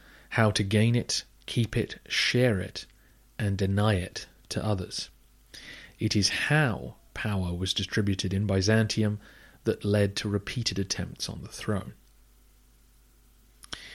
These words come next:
We've talked about the imperial honors system many times,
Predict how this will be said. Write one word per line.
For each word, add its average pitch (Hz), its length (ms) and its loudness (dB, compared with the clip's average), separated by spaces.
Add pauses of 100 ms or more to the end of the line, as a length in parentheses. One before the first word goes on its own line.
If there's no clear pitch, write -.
(200)
We've 226 160 8
talked 262 260 6
about 135 240 4
the 123 100 4
imperial 117 600 6
honors 113 340 6
system - 580 0
many 98 280 0
times, - 480 -8